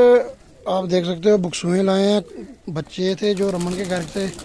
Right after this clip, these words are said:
वो लाए थे, उनको आज एक दो दिन के लिए बांध के छोड़ेंगे। तो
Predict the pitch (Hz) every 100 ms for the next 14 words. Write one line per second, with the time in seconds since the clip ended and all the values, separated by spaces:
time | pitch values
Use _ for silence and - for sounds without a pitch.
0 | - - - - 180 180 175 170 202 196
1 | 190 185 185 185 165 196 220 185 165 180
2 | 185 196 202 170 165 160 190 175 170 190
3 | 202 - - - - - - - - -
4 | - - - - 175 180